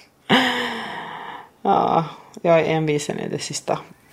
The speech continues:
Grejen är att jag har hela tiden inte velat lämna. Alltså, även när jag fick de här hoten och min kusin blev kidnappad och lite sådär, och när, när vår bil blev attackerad,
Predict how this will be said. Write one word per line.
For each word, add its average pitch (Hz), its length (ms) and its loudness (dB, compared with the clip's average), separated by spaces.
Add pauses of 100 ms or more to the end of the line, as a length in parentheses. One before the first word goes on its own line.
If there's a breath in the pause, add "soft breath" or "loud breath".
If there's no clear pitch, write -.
(920 loud breath)
Grejen 202 380 6
är 262 40 6
att - 120 -2
jag 180 120 4
har 180 140 4
hela 180 260 2
tiden 151 360 0
inte 147 160 0
velat 139 320 4
lämna. 139 420 2 (200)
Alltså, 170 420 2
även 175 300 4
när 180 120 4
jag 151 180 4
fick - 200 -4
de 160 120 4
här 151 120 4
hoten 156 480 2
och 151 160 2
min 151 300 0
kusin - 380 -2
blev 147 300 2
kidnappad 139 760 2
och 92 280 0
lite 147 260 0
sådär, 131 380 4
och 147 240 0
när, 147 340 -2
när 147 240 2
vår 147 220 4
bil 160 300 2
blev 143 360 0
attackerad, 139 760 0